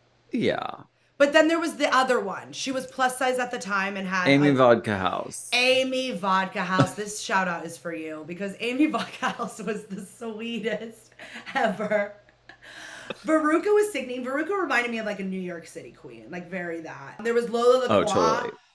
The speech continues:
Speaker 2: which had li-, who had literally, like, just been born, which has been
Speaker 1: Mm-hmm.
Speaker 2: so nice to watch her career kind of grow, and you kind of bring her along the ride with you.
Speaker 1: Totally. No, yeah.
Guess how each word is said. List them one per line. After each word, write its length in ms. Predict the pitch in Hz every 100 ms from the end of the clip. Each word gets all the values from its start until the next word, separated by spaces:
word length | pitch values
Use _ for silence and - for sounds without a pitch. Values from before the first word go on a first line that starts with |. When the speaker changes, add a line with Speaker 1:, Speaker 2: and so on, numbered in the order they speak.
| _
Speaker 2:
which 240 | 254 254
had 180 | 247 226
li-, 180 | 214 220
who 220 | 202 240
had 160 | 220 196
literally, 400 | 226 226 226 220
like, 220 | 208 185
just 400 | - 202 196 -
been 200 | 214 190
born, 580 | 175 185 160 147 156 190 - _ - 123
which 200 | 117 123
has 140 | 107
been 160 | 98 101
Speaker 1:
Mm-hmm. 20 |
Speaker 2:
so 260 | 117 147 247
nice 260 | 240 233
to 100 | 233
watch 240 | 208 190 -
her 180 | 214
career 340 | 208 196 175 175
kind 180 | 180 175
of 100 | 170
grow, 280 | 170 165 165
and 100 | 175
you 80 |
kind 200 | 175 180
of 100 | 165
bring 220 | 147 160 156
her 160 | 156
along 460 | 156 156 147 143 143 - _ _ _ _
the 100 | 185
ride 360 | 170 156 156 156
with 220 | 156 -
you. 500 | 147 131 117 127 147 _ _ _ _ _ _ - 98
Speaker 1:
Totally. 800 | 107 104 110 85 76 73 73 -
No, 360 | 92 87 78
yeah. 440 | 80 85 58 57